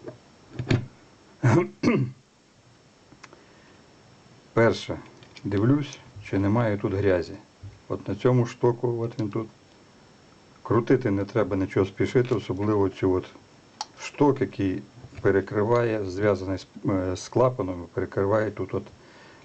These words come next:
проток води. Бо якщо ці мікрушки ще вони тут нагляну пере-, можна підрегулювати, то якщо сюди залізти, то там потім не видно, що регулювати. Тобто отут гайка, щоб не ослаблена, вона в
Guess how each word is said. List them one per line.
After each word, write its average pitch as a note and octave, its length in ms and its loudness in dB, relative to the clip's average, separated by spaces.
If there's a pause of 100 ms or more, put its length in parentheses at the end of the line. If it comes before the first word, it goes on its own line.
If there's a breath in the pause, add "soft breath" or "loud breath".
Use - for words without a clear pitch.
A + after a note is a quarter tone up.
проток - 420 -2
води. F#2+ 340 -2
Бо F2+ 60 -4
якщо F2+ 240 -2
ці G#2 240 0
мікрушки G#2 500 0
ще - 180 0
вони F#2+ 180 2
тут G2 160 -6
нагляну A2+ 460 2
пере-, F#2 280 0 (140)
можна F2+ 320 -2 (100)
підрегулювати, F2 720 -2 (580 loud breath)
то - 120 0
якщо G2+ 220 2
сюди A2+ 300 2
залізти, G2+ 380 -4
то - 80 -6
там A2 260 -2
потім G2+ 380 -4 (760 loud breath)
не G2 160 2
видно, G2 280 2
що F#2+ 160 0
регулювати. F2 640 -4 (880)
Тобто G2+ 360 0
отут A2 440 0 (320)
гайка, G2 480 0 (100)
щоб G#2 160 0
не F#2+ 120 0
ослаблена, C3 680 2
вона B2+ 160 2
в A#2 280 -2